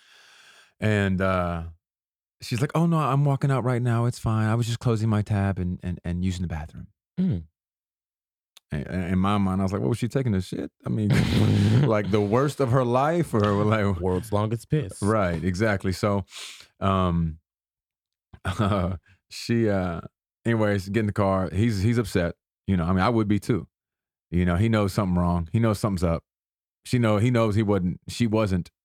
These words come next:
Speaker 1: in where he's, where she said she was, right? So, uh, anyways, he takes her home, ends up not hanging out with her, which I wouldn't have either. I'd have been upset. You know,
Speaker 2: Mm-hmm.
Speaker 1: I'd have just been like, "All right, whatever. I'll just take you,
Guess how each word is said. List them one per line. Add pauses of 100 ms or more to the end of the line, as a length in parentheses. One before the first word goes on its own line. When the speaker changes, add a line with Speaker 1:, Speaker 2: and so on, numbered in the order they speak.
(120)
Speaker 1:
in (460)
where
he's,
where
she
said
she
was,
right? (1040)
So,
uh, (960)
anyways, (240)
he
takes
her
home, (300)
ends
up (220)
not
hanging
out
with
her, (220)
which
I
wouldn't
have
either.
I'd
have
been
upset. (120)
You
know,
Speaker 2:
Mm-hmm.
Speaker 1:
I'd
have
just
been
like,
"All
right,
whatever.
I'll
just
take
you,